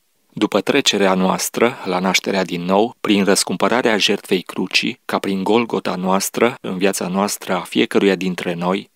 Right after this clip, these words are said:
trebuie să aibă loc pogorârea Duhului Sfânt, revărsarea puterii Lui care ne aduce și nouă pacea, curajul și neprihănirea. Și anume, pacea cu Dumnezeu și pacea lui Dumnezeu. Apoi curajul din Dumnezeu și curajul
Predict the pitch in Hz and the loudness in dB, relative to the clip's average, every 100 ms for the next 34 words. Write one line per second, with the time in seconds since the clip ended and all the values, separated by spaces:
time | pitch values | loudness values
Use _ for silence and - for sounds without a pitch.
0 | _ - 120 120 110 104 104 95 92 95 | _ -6 0 0 0 0 0 2 2 0
1 | - 107 98 92 95 95 92 92 90 92 | 0 0 2 2 2 0 0 -2 -2 -2
2 | 87 - 98 87 - - _ - - 101 | -2 -4 -4 -6 -8 -18 _ 2 4 4
3 | 92 131 120 - 101 104 101 92 101 95 | 2 0 0 -2 -2 0 0 2 2 2
4 | 98 95 90 87 85 107 - 98 - 127 | 0 0 0 -4 -2 -2 2 2 2 0
5 | 113 92 90 98 _ 101 110 - 98 - | 0 2 2 -2 _ -2 0 -2 -2 -4
6 | 90 90 92 90 85 - - 92 85 - | -2 0 0 0 -4 -2 -2 0 -4 -6
7 | 82 82 85 - - - _ _ _ - | -6 -4 -6 -8 -10 -14 _ _ _ -20
8 | - - - - 104 98 107 127 139 - | -20 -14 -2 2 2 2 0 0 -2 -2
9 | 117 - 113 110 101 92 90 - 95 98 | -2 0 -2 0 2 0 -2 0 2 2
10 | - - 104 98 95 95 95 95 98 98 | -2 -2 -2 -2 -2 -2 -2 0 2 0
11 | 85 85 85 - 87 82 - _ _ _ | -2 -6 -6 -4 -6 -8 -14 _ _ _
12 | _ _ - - 104 101 95 - 98 92 | _ _ -20 -10 -4 -2 0 2 2 2
13 | 95 90 87 104 117 110 104 95 101 98 | 0 -2 -2 -4 -2 -4 -2 -2 0 0
14 | - - - 95 95 95 92 | 0 -2 -2 -2 0 0 -2